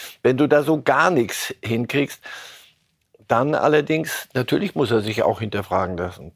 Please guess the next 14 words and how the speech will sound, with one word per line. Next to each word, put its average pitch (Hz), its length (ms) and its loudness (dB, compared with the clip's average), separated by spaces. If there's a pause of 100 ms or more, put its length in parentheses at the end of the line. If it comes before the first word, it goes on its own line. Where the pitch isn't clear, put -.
Denn, 90 360 -12
äh, 67 120 -12
diese, 95 400 -6
so 98 140 -4
eine 117 140 2
Leistung, 131 640 2 (120)
da 101 220 0
ist - 460 -6
ihm, 120 300 -2
hat 117 140 -4
er 117 120 2
niemanden 127 500 0
erreicht 110 680 0
von 92 360 -8